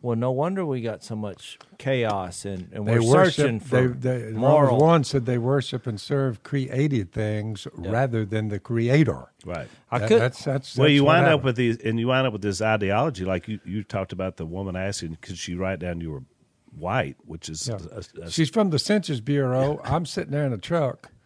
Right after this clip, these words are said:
Speaker 2: uh, and I didn't have anything to do with it. I just looked down one day and I said, "Hmm, I'm white." Well, she was <laughs> viewing me,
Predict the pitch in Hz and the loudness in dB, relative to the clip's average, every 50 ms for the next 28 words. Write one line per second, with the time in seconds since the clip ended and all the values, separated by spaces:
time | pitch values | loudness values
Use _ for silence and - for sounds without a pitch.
0 | _ _ _ _ _ _ _ _ - - 104 107 104 98 90 _ _ _ - _ | _ _ _ _ _ _ _ _ -12 -8 -6 -4 -4 -6 -8 _ _ _ -20 _
1 | _ - 98 104 104 101 98 - - - - 98 123 139 156 143 110 92 113 107 | _ -8 -6 -6 -6 -6 -8 -12 -12 -8 -2 0 2 2 2 0 0 0 -2 -2
2 | 107 104 104 90 110 107 101 85 78 87 117 135 151 131 98 92 101 113 - _ | -2 -4 -4 -2 -4 -4 -4 -6 -4 0 0 2 2 2 0 -2 -2 -6 -8 _
3 | _ _ _ _ _ _ _ - 113 113 117 143 123 - 104 95 104 - - 98 | _ _ _ _ _ _ _ -8 -6 -4 -2 -2 -4 -2 -2 -4 -4 -4 -2 -2
4 | 110 120 139 147 143 113 107 98 92 87 101 107 117 113 110 110 - - - 113 | 0 2 2 2 0 0 -2 -4 -6 -6 -6 -4 -4 -4 -6 -8 -10 -10 -4 -2
5 | 151 170 120 76 - _ _ _ - 120 90 92 - - 170 143 - - _ - | 0 0 0 -2 -6 _ _ _ -18 -14 -14 -12 -6 -6 -4 -4 -6 -8 _ -20
6 | - - - - _ - - 113 127 139 135 - - - - - - - 123 - | -20 -20 -20 -20 _ -4 -2 0 2 4 4 2 2 2 -8 -12 -8 -6 2 4
7 | 170 196 208 190 165 127 - - - 156 - 139 120 110 107 131 170 214 226 202 | 4 6 6 6 4 2 2 -2 -6 -8 -8 -8 -6 2 6 8 8 10 10 8
8 | 170 139 131 127 127 127 127 135 | 8 8 6 6 6 6 6 4